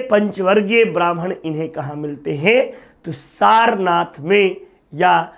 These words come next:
मृगदाव में ये पंचवर्गीय ब्राह्मण इन्हें मिलते हैं। और पहला उपदेश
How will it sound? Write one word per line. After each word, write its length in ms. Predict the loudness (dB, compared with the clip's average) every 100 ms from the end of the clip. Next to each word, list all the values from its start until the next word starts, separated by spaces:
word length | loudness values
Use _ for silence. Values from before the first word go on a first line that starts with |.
| _ -12
मृगदाव 800 | -2 2 2 0 -2 0 0 -2
में 340 | 0 2 0 -2
ये 180 | -6 -6 -8
पंचवर्गीय 760 | -14 -14 -14 -14 -12 -10 -10 -10
ब्राह्मण 480 | -12 -12 -8 -6
इन्हें 640 | -6 -8 -12 -2 2 2 -2 -12 _ -16
मिलते 360 | -14 -16 -20
हैं। 160 | -20 _ _ _ -20 -18 0
और 260 | 4 4 2
पहला 760 | -2 0 2 4 4 4 4
उपदेश 800 | 0 -6 -10 -2 2 4 2 -2